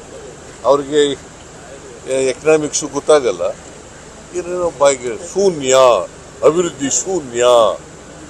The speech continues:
ಏನು ಆರ್ಥಿಕವಾಗಿ ಸಬಲತೆ ಕೊಡೋದು ಬಡವರಿಗೆ ಅಭಿವೃದ್ಧಿ ಅಲ್ವಾ? ಹ್ಮ್? ಸಿ ಅಂಬೇಡ್ಕರ್ ಏನು ಹೇಳಿದ್ರು?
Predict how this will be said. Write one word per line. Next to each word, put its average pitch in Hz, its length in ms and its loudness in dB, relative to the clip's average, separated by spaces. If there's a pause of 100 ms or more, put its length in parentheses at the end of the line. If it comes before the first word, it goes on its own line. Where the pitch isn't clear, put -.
(280)
ಏನು 123 180 -8 (1200)
ಆರ್ಥಿಕವಾಗಿ 123 600 -2
ಸಬಲತೆ 117 460 -8
ಕೊಡೋದು 113 460 -10
ಬಡವರಿಗೆ 107 480 -6 (680)
ಅಭಿವೃದ್ಧಿ 117 420 -6
ಅಲ್ವಾ? 87 260 -4 (1120)
ಹ್ಮ್? 175 140 -12 (2250)
ಸಿ 135 160 -8 (880)
ಅಂಬೇಡ್ಕರ್ 151 440 0
ಏನು 156 180 4
ಹೇಳಿದ್ರು? 143 360 0